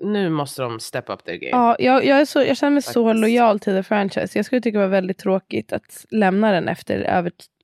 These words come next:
Speaker 2: alltså, e-, efter tio år kanske. Jag tror att det är tio år som vi har kollat på allting sen Juan Pablo.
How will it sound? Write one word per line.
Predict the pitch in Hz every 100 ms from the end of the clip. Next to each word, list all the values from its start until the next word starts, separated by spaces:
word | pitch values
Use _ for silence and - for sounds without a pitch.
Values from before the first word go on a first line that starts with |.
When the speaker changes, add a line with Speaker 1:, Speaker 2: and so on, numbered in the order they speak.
| -
Speaker 2:
alltså, | 226 208 190 - _ _ _ _ _ _ _ _ _ _ _ _ -
e-, | - - 330
efter | - 320
tio | - 302 208 220
år | 349 - 226 -
kanske. | - 208 -
Jag | 254
tror | -
att | 285
det |
är | 202
tio | 208 202
år | 226
som | 196 - - _
vi | - 196
har |
kollat | 185 196 214 -
på |
allting | 185 185 196 208 - _ _ _
sen | 202 196
Juan | 196 185
Pablo. | 170 190 220